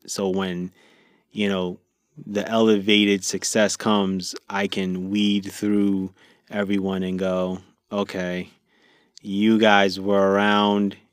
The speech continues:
and you guys really weren't." And that's the key in all of it. So, uh, find your top five. Make sure that, uh, they don't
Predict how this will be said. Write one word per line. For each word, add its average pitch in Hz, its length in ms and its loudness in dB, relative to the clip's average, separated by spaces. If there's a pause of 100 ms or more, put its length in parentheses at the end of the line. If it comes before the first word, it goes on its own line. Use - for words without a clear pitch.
and 92 300 -6
you 95 400 -2
guys 92 320 -2
really 85 260 -6
weren't." 73 360 -14 (1200)
And 98 120 -6
that's 104 200 0
the - 100 -12
key 95 180 -6
in 87 80 -6
all 80 180 -8
of 80 100 -16
it. 80 240 -16
So, 95 340 -2 (920)
uh, 90 260 -8 (200)
find 117 360 4
your 117 140 6
top 107 320 2
five. 98 800 0 (420)
Make 98 280 -4
sure 95 340 0
that, 92 480 -2 (840)
uh, 90 320 -10
they 98 1200 -2 (400)
don't 95 520 -2